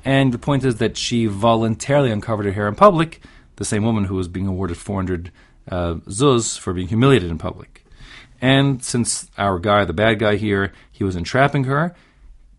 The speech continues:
Hi'mid aleha edim, he had positioned two witnesses to be able to go back to Beis Din to report to Rabbi Akiva,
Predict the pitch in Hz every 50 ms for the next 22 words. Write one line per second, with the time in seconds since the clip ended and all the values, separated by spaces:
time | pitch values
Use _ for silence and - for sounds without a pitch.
0 | _ _ - - 165 113 120 139 131 120 107 101 110 113 110 104 - - 110 107
1 | 104 98 104 120 160 226 240 233 - - - 120 120 107 95 92 - - - 120
2 | 104 123 143 131 - 120 101 95 - 120 117 143 175 170 165 143 - 117 101 95
3 | 90 - - - 92 101 98 92 - 95 98 95 90 98 98 - 104 101 123 135
4 | 127 117 104 - 98 90 - - 110 107 - - 101 120 120 - 180 147 131 127
5 | 123